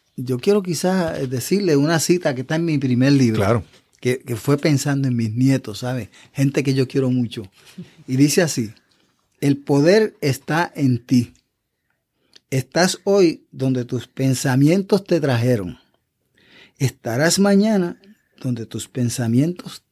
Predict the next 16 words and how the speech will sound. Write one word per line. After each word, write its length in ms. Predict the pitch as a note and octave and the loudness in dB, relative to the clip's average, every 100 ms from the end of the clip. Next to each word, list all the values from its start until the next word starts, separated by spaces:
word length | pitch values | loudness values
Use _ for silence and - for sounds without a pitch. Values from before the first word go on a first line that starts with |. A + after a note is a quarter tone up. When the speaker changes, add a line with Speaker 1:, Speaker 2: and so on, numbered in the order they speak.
| _ | _
Speaker 1:
te 180 | B2+ G#2+ | -2 2
lleven". 480 | B2 A#2+ G#2 F2 E2+ _ _ _ _ _ _ _ _ _ _ _ | 4 4 0 -6 -12 _ _ _ _ _ _ _ _ _ _ _
Porque 300 | B2 A#2+ B2 | -6 -2 -2
todo 320 | C#3+ D3 D3 | 2 2 2
parte 300 | D#3 D3+ - | 0 -4 -2
de 100 | C3 | 0
los 140 | A#2+ | -2
pensamientos. 880 | - A#2 A2 - A2 G#2 F#2+ F#2+ - _ _ _ _ | -4 -6 -4 -4 -4 -4 -6 -10 -20 _ _ _ _
Si 100 | - | -10
tenemos 320 | B2 A#2+ D3 | -4 -2 -2
pensamientos 920 | - E3+ D3 - B2+ A#2 C3 C#3+ D3 - _ | -4 0 2 2 0 2 2 2 0 -4 _
positivos, 720 | D3 C#3 C3 B2 C3+ A#2+ F#2+ _ - - | 0 2 0 0 -2 -2 -8 _ -20 -20
si 100 | _ | _
tenemos 340 | - B2 C#3+ C#3+ | -4 -2 -2 -2
pensamientos 720 | - D3 D3+ C3 C#3+ D3 C#3 - | -2 0 0 2 2 0 -2 -2
claros, 580 | D#3+ D#3+ C3+ A2+ - | 2 4 2 -2 -8